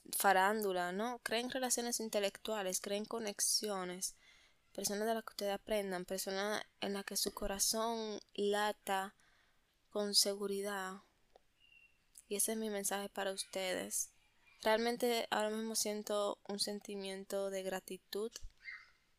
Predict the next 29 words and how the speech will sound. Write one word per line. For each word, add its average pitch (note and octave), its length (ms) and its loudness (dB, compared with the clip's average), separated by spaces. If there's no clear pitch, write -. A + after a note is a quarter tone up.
y G#3+ 180 -2
como G#3 760 0
un G#3+ 180 0
aire, G#3+ 520 2
y F3+ 100 -4
no F3+ 120 0
el F#3+ 80 2
de G3+ 60 2
la G3+ 120 4
Rosa G#3 240 2
de G3+ 100 2
Guadalupe, G3 680 0
<laughs> A3+ 360 -2
como A3 280 4
un A#3 80 0
aire B3 260 2
de A#3+ 100 2
esperanza, F#3+ 1000 2
y G3+ 140 0
realmente G#3+ 880 -2
le G#3 120 -2
agradezco G3+ 380 -2
a - 40 -4
todas G#3+ 160 -4
esas G#3 140 0
personas G#3 400 -4
que G3+ 120 -8
me F#3 460 -4
estaban G3 540 -6